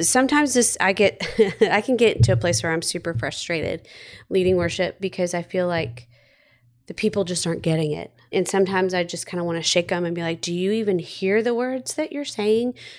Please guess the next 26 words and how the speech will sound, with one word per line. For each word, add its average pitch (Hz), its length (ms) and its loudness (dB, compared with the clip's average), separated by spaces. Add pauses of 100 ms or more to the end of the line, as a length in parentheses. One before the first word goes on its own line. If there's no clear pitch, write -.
Do 208 120 -6
you 220 140 6
understand 226 560 6
the 196 80 4
power 196 600 4
that 190 220 -2
these 165 220 -4
words 170 280 0
have?" 156 420 -6 (500)
And 175 460 4 (720)
I'm 196 60 2
like, 185 100 0
"How 202 240 2
can 247 220 2
you 208 160 8
not 180 1040 4 (260)
respond 165 1000 0 (840)
in 185 160 4
worship - 560 -2 (300)
when 180 160 4
you 170 160 4
hear 185 320 2
these 165 200 0
things?" 156 480 0 (420)
And 403 300 4
so 175 680 2